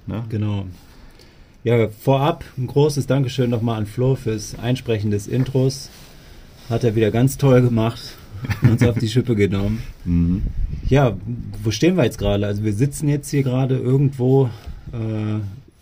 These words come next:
Speaker 2: Süddänemark in einem Shelter, im ersten Shelter der ersten Tagesetappe.
Speaker 1: Ja.
Speaker 2: Und, äh, das Ziel ist,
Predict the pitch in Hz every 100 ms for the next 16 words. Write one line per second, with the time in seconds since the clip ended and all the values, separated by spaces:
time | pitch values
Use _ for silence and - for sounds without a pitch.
0 | - 104 135 139 139 143 135 131 131 131
1 | 113 107 - 131 139 131 104 123 - 117
2 | - 117 127 135 127 110 110 - 113 -
3 | 110 110 120 123 135 131 127 143 143 -
4 | _ - 95 - - - - - _ -
5 | 117 113 113 113 113 110 110 107 107 107
6 | 107 110 - - 135 147 131 143 113 -
7 | -